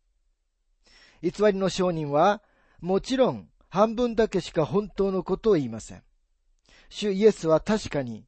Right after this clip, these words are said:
彼らがこの神殿を打ち壊すが、主がそれを建て直すと言われましたが、主はご自分の体の神殿のことを言っておられたのです。主の裁判の時、偽りの証人たちは、それを誤解し、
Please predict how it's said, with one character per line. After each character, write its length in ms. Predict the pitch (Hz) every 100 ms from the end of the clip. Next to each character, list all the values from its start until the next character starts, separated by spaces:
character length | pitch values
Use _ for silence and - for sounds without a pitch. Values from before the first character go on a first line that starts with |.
| -
彼 220 | 196 185
ら 120 | 160
が 120 | 147 139
こ 140 | 175
の 120 | 170
神 300 | 156 196 220
殿 260 | 214 208 196
を 160 | 185 -
打 100 | 160
ち 140 | -
壊 240 | - 226 202
す 160 | -
が、 280 | 123 110 - _ _ - _
主 220 | - 254
が 120 | 226
そ 160 | - 180
れ 100 | 175
を 120 | 151
建 180 | - 143
て 140 | 208
直 240 | 220 202 180
す 100 | -
と 100 | 160
言 120 | 151
わ 100 | 160
れ 80 | 160
ま 120 | 156
し 60 |
た 140 | - 117
が、 300 | 120 175 175 _ _ _ -
主 220 | - 254
は 160 | 214 156
ご 180 | 139
自 200 | 160 180
分 240 | 208 226 208
の 120 | 202
体 500 | - - 175 226 226
の 160 | 220 190
神 320 | - 208 202
殿 200 | 202 190
の 120 | 185
こ 160 | - 180
と 180 | 226
を 20 | 202
言 120 | 165
っ 20 |
て 240 | - - 196
お 120 | 170
ら 100 | 156
れ 100 | 131
た 120 | 104
の 80 | 98
で 120 | 104
す。 200 | - _ _ _ _ _ _ _ _ _
主 160 | - 208
の 120 | 185
裁 200 | 202 196
判 160 | 165
の 100 | 147
時、 460 | 143 143 170 208 220 _ -
偽 100 | 165 - 214 226
り 100 | 196
の 140 | 165
証 300 | 151 190 208
人 160 | 202 185
た 160 | 170
ち 120 | -
は、 280 | 135 120 104 _ _ - _ _ _
そ 180 | - 190
れ 80 | 190
を 100 | 185
誤 160 | 156 160
解 220 | 180 165
し、 340 | - 170 202